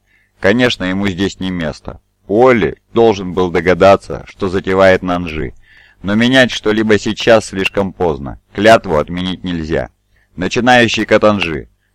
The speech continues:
Возможно, это знак богов. Они напоминают, что подготовка к походу продолжается. Прибыл номер пятый. "Вместо моего старого я купил ему новый меч", —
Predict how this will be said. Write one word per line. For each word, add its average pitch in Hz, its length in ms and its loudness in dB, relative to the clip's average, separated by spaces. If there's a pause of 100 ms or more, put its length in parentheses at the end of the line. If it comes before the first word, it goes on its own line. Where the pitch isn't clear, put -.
Возможно, 104 560 2
это 98 260 2
знак 98 300 0
богов. 87 400 -2 (500)
Они 120 260 2
напоминают, 113 680 2
что - 200 -2
подготовка 104 720 0
к - 60 -20
походу 104 440 -2
продолжается. 87 920 0 (360)
Прибыл 113 400 2
номер 101 320 2
пятый. - 520 0 (540)
"Вместо 127 440 2
моего 127 320 4
старого 107 520 6
я 90 200 2
купил 120 380 -2
ему 90 220 -4
новый 104 320 0
меч", — 92 440 -4